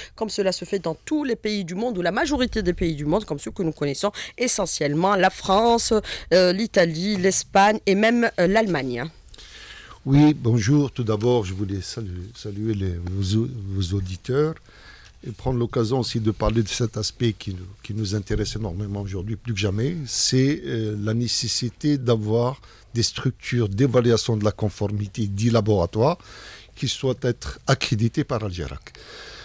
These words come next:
Speaker 2: C'est vrai que, euh, la réflexion doit être menée aujourd'hui plus que jamais. Est-ce que nos laboratoires doivent être, euh, doivent vivre d'une accréditation volontaire ou obligatoire ?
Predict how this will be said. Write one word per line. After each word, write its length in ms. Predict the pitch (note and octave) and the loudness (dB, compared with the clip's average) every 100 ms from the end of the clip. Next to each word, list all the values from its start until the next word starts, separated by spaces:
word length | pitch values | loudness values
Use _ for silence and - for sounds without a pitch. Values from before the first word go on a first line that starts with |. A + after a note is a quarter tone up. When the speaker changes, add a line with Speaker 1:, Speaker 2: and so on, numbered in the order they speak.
| - - | -20 -14
Speaker 2:
C'est 240 | - F3 | 2 6
vrai 240 | D#3+ C#3+ G#3 | 8 6 4
que, 160 | - | 4
euh, 680 | E3 D#3+ C#3+ C#3 C3+ C#3+ C#3 B2+ A2+ | 4 4 0 -2 -2 -2 -4 -6 -2
la 160 | C3 D3 | 2 4
réflexion 800 | D#3 - C3+ - F3+ G3 F3+ B2 | 4 4 0 2 2 2 2 0
doit 240 | A2+ C#3 - | 2 0 2
être 260 | D3 - | 2 4
menée 300 | B2 D3+ C#3+ | 4 4 4
aujourd'hui 420 | C3+ G#2 G#2+ B2 C#3 | 2 4 2 0 0
plus 160 | C#3 | -2
que 80 | B2 | 0
jamais. 260 | G#2+ F2 - - - - - - - - - | -2 -2 -6 -8 -12 -16 -18 -18 -18 -10 2
Est-ce 260 | F#3+ - - | 4 4 0
que 160 | - | 4
nos 200 | F3 D3+ | 4 4
laboratoires 800 | C#3+ C3 B2 A#2+ - C#3+ D3 D#3 | 4 2 2 -2 -4 -4 -2 -4
doivent 320 | A2 C3 A#2 - - | 0 0 0 -2 -2
être, 400 | C3+ - - A#2+ | 0 0 0 2
euh, 160 | A#2 | 2
doivent 320 | G#2+ A#2 C3 | 2 4 4
vivre 320 | A2 D3+ B2 A2+ | 4 2 2 2
d'une 260 | G#2 B2 | 2 0
accréditation 680 | A#2+ - A2 A2+ - A2+ A2+ | -2 -4 -6 -6 -6 -2 -2
volontaire 580 | G2+ G#2+ F#2+ - E3+ F3+ | 0 0 0 0 0 0
ou 140 | D3+ A2+ | 0 0
obligatoire ? 560 | G#2 G2 D#2 - - | 0 -4 -6 -12 -20